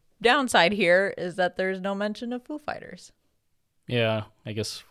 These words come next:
Speaker 2: Foo Fighters, unfortunately, just passed on into the afterlife, um, and is just watching from above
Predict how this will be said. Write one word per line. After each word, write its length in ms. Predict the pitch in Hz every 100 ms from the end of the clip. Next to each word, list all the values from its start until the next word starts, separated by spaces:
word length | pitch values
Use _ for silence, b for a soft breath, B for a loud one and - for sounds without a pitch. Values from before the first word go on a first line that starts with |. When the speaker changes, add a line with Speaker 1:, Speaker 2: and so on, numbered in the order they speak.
| _
Speaker 2:
Foo 240 | - - 120
Fighters, 800 | - 120 110 107 101 104 - - _
unfortunately, 480 | _ 110 92 101 98
just 360 | 90 90 - - _ _ _ _
passed 320 | - 98 -
on 260 | 98 92 98
into 200 | - -
the 160 | 101 92
afterlife, 640 | 87 85 107 95 90 98 _ b b b b
um, 260 | 98 87 90
and 140 | 87
is 120 | 90
just 400 | - 98 - - - _ -
watching 360 | 117 110 120
from 180 | 117 127
above 380 | 117 104 95 104